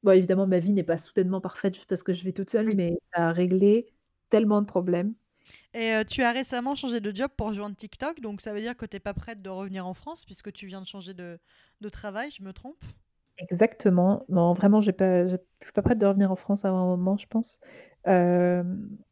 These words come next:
Speaker 1: ouais, en-, parce que, tu vois, moi, j'aime bien tout changer d'un coup, <laughs> à chaque fois. Euh, donc, pendant le confinement, j'ai changé de boulot
Speaker 2: Ouais.
Speaker 1: et j'ai, à la suite, du coup, euh,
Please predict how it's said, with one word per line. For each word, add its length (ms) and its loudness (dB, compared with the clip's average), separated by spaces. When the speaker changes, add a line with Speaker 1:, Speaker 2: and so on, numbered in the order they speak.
Speaker 1:
ouais, 360 6
en-, 100 2
parce 260 -4
que, 160 -4
tu 100 -18
vois, 120 -2
moi, 120 0
j'aime 200 -2
bien 160 -2
tout 140 -6
changer 300 -4
d'un 160 -6
coup, 240 -12
<laughs> 60 -10
à 60 0
chaque 300 -4
fois. 400 4
Euh, 360 6
donc, 220 -4
pendant 240 4
le 60 -2
confinement, 760 -2
j'ai 400 0
changé 300 0
de 60 -6
boulot 500 0
Speaker 2:
Ouais. 240 -8
Speaker 1:
et 320 6
j'ai, 260 4
à 120 4
la 120 4
suite, 300 -8
du 100 -2
coup, 240 -4
euh, 340 0